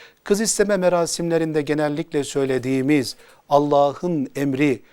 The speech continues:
peygamberin kavliyle sözüne onların razı olmayacağı bir şekilde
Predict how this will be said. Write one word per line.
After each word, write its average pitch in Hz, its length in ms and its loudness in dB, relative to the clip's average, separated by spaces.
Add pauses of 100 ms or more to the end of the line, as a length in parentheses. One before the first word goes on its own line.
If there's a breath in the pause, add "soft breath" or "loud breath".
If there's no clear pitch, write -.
(200 soft breath)
peygamberin 147 680 0
kavliyle 139 680 -2
sözüne 123 640 4 (340 loud breath)
onların 135 540 -2
razı 135 320 2
olmayacağı 120 800 -2
bir 120 120 -8
şekilde 127 600 -4